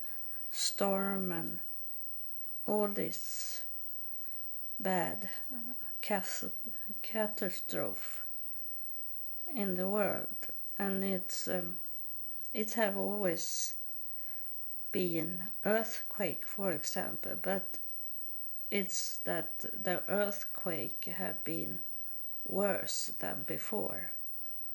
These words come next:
It, it have never been so bad when it's coming. Those storms, uh, it was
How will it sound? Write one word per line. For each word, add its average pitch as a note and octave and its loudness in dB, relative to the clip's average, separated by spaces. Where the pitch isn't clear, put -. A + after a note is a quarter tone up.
It, F#3 -2
it F#3+ -2
have F#3+ 4
never F#3 4
been F3+ 2
so F3+ 2
bad A3 2
when F#3+ 2
it's - 2
coming. F#3+ 2
Those F#3 4
storms, - 4
uh, F#3+ -2
it F3+ -2
was - 0